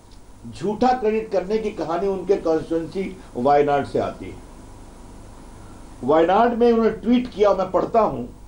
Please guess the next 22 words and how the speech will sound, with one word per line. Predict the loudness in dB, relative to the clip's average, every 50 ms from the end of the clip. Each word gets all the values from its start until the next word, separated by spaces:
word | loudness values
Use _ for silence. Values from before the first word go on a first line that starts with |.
| -20 -18 -18 -18 -18 -18 -20 -20 -14 -8 -4 -2
"I | 0 0
am | -2 -4 -8 -8 -2 0
proud | 2 4 4 4 2 0 -2 -8 -14 -18 -20 -20 -20 -20 -20 -20 -20 -20 -20 -12 -6 -2
that | -2 -2 -2 -4 -8 -6
Wayanad | -4 -2 -2 -2 0 0 0 0 -2 -4 -4
district | -4 -4 -4 -6 -8 -8 -6 -6 -6 -6
in | -6 -4 -2
my | -2 -2 -2 -4 -4
constituency | -4 -4 -4 -6 -8 -8 -8 -8 -8 -4 -2 0
has | 0 0 -2 -2
been | -4 -4 -4
recognized | -4 -4 -4 -4 -4 0 2 4 4 4 4 2 0 -4 -10 -18 -20 -20 -20 -20 -14 -6 -2 2
by | 4 4 4 4
the | 4 4 4
health | 4 2 2 0 -4 -6
ministry | -4 -4 -4 -6 -4 -2 0 0 2 0 -2 -4 -6 -10 -18 -20 -20 -20 -20 -20 -8 -2 0
for | 2 2
its | 2 0 -2 -4 -2 0
excellent | 0 2 2 2 4 4 4 2 0
result | 0 0 2 4 4 4 4
in | 0 -2 -2 -2 -2
tackling | -2 -2 -2 -2 -4 -6 -6 -4 0